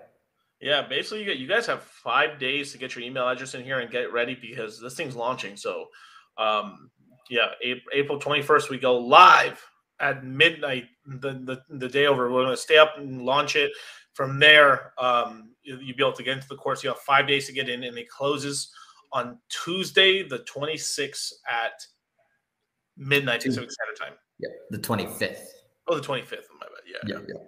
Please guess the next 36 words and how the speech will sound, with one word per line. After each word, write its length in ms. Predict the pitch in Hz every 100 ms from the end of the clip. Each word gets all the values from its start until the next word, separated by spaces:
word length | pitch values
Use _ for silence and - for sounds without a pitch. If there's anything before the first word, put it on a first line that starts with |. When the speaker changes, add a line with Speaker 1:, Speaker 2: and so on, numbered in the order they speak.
| -
Speaker 2:
yeah, 140 | 95
yeah, 80 | -
you're 180 | - -
good. 220 | 101 - - - - - _
So, 420 | - 147 - 123
yeah, 300 | 151 170 113
I 120 | 123
mean, 240 | 139 139 127
most 360 | 139 160 - -
people, 340 | 135 185 196 143
there, 180 | 131
there's 180 | 127 120
always, 840 | 131 147 156 156 147 143 131 117
like, 240 | - 117 107
a 40 |
handful 480 | 92 123 131 - 123
of 140 | 113
people 240 | 123 123 127
who 160 | 110
don't 320 | 104 110 113 -
put 140 | 131
their 200 | 127 123
name 300 | 117 117 117
on 120 | 117
the 120 | 113
email 560 | 104 110 110 107 107 -
list 380 | 107 104 107 - -
and 140 | 104
they 80 | 101
don't 200 | 110 120
click 200 | - 117
to 80 | 117
sign 200 | 117 113
up 140 | 110
for 100 | 107
free. 380 | 104 107 104 104